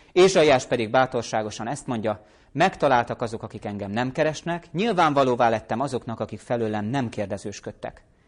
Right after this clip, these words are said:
Az Izraelről pedig ezt mondja: „Egész napon kiterjesztettem kezeimet az engedetlenkedő és ellentmondó néphez.”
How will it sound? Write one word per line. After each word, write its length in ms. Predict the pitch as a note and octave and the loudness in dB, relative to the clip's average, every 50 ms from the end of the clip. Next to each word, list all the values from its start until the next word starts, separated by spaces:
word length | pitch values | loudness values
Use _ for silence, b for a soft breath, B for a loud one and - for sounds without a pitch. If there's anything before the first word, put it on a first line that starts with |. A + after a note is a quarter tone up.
| b b b b b | b b b b b
Az 120 | - A2+ C#3+ | -8 -6 -4
Izraelről 460 | E3 C#3 - C3+ B2 A#2+ A#2 A2+ G#2+ | -4 -4 0 2 2 2 2 0 -4
pedig 260 | - A#2 G#2 G#2+ - | -4 -8 -10 -8 -10
ezt 220 | C3+ C#3 - - | -10 -12 -12 -10
mondja: 360 | - A#2+ A2+ G#2 G#2 G2 F#2+ _ b b b b b b b b b b | -10 -8 -6 -4 -6 -6 -8 _ b b b b b b b b b b
„Egész 400 | D#3 F3+ F3+ F3+ F3+ F3 E3+ - | 0 0 2 2 0 -2 -2 -4
napon 360 | E3+ D#3 D3+ - D3+ C#3+ C3+ | -6 -6 -4 -4 -4 -4 -4
kiterjesztettem 960 | - E3+ D#3 - D3 C3+ C3 C3 A#2 A2+ - - B2 A2+ - - A2 G#2 G2 | -6 -8 -6 -2 0 0 0 0 -2 -4 -4 -6 -8 -8 -6 -8 -10 -8 -6
kezeimet 520 | - B2 A2+ A#2+ A2+ G#2+ G#2 G#2 G#2 - | -6 -6 -6 -4 -6 -8 -8 -10 -10 -12
az 120 | G2+ - - | -14 -12 -8
engedetlenkedő 880 | C3+ C#3 C#3 B2 A#2+ G#2+ A2 G#2 G2 - A2 G2+ F#2+ - G#2 F#2 G2 G2 | -8 -6 -2 -2 -2 -2 -2 -4 -6 -8 -12 -12 -12 -12 -12 -12 -10 -12
és 140 | F#2+ - - | -12 -12 -12
ellentmondó 640 | - B2 G#2+ G2 G2 F#2 F2+ G2 F#2+ F#2+ F#2 F#2+ | -12 -12 -10 -10 -12 -12 -14 -14 -14 -14 -14 -16
néphez.” 520 | F#2+ F#2+ G2+ G2 - - - - - - | -16 -16 -18 -20 -20 -20 -20 -20 -20 -20